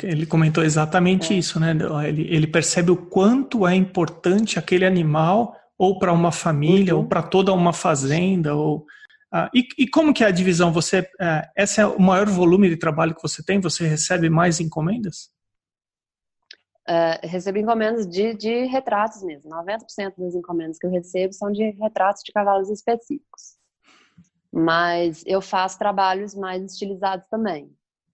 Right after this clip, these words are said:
Speaker 2: Mas faço muito por minha conta, porque as pessoas, quando entram em contato comigo,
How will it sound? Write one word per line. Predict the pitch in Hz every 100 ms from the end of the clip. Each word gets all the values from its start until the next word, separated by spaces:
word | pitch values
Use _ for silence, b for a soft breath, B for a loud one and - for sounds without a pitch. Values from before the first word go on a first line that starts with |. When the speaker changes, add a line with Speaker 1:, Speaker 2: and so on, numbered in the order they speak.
| _ -
Speaker 2:
Mas | 170 170 -
faço | 190 190 196
muito | 190 196
por | 208
minha | 202 190 190
conta, | 190 180 185 254 262
porque | 262 - 190
as | 185
pessoas, | 196 185 185 180
quando | - 180 185
entram | 175 233 254
em |
contato | 240 220 202 196
comigo, | 202 196 214 220